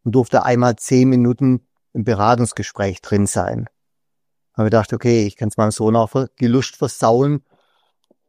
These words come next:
ähm, an der Tätigkeit oder an dem Business.“ Das war, sagen wir, so mit ein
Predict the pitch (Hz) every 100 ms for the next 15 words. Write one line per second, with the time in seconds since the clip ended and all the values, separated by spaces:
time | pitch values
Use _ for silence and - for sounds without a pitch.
0 | 123 127 127 127 127 131 - _ _ _
1 | _ _ _ _ _ _ _ _ _ -
2 | 135 131 123 131 131 - 123 113 110 107
3 | 110 110 113 117 - 95 - - 110 110
4 | 104 110 113 110 117 120 131 117